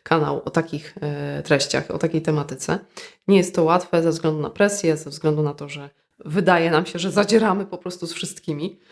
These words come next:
ale jednak, e, mówienie prawdy przyciąga i my mamy w sobie ten wewnętrzny taki power, żeby ten, ten motor, żeby właśnie dążyć do,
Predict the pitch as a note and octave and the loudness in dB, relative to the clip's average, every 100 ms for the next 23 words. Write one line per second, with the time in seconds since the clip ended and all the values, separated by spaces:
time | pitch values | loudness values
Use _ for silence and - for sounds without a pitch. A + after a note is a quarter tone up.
0 | _ _ - G#3 A#3 F#3+ A3 G#3 G#3 F3+ | _ _ 2 6 6 4 2 -2 -2 -4
1 | F3 E3+ E3+ F3 F#3+ E3 F3 D#3+ E3 E3 | -2 -4 -4 -2 0 0 2 0 0 -8
2 | - _ - F#3+ - F3 D3+ D3 G#3 _ | -10 _ -8 -4 0 0 -2 -8 -12 _
3 | _ _ - F#3+ A3 A#3 F3 D#3+ E3 E3 | _ _ 0 4 6 6 2 0 -2 -4
4 | G3 E3 D#3+ D#3 E3 E3+ G3 F#3+ - D#3 | -2 -2 -2 -2 0 4 2 2 -4 -6
5 | D#3+ D#3 D3 - _ _ _ - G3 E3+ | -6 -10 -10 -14 _ _ _ 0 4 4
6 | E3 E3 D#3 D#3+ D3+ - D#3+ D3+ D3+ D#3 | 2 -2 -2 -2 -2 -4 -6 -4 0 4
7 | E3+ F3 F3 E3 E3 D#3+ D#3+ D#3 D#3+ - | 6 4 4 0 0 2 4 2 -2 -6
8 | E3 E3 F3 D3 D3 D#3 F3 E3+ D#3 D3+ | -4 0 2 2 2 2 4 4 0 -4
9 | - - D#3 D3 D3 | -4 -2 0 0 -2